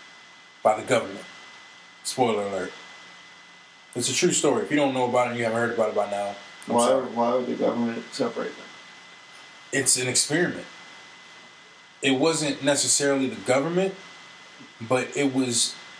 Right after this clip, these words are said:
Speaker 1: these adoption agencies and these scientists who were involved with these adoption agencies. But all of the results from the studies that they conducted are hidden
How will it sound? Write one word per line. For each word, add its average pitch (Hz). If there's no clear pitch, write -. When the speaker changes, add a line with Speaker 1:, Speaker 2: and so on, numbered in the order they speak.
Speaker 1:
these 127
adoption 131
agencies 113
and 110
these 104
scientists 123
who 117
were 110
involved 131
with 110
these 107
adoption 104
agencies. 104
But 131
all 131
of 120
the 123
results 117
from 113
the 101
studies 135
that 110
they 107
conducted 104
are 95
hidden 120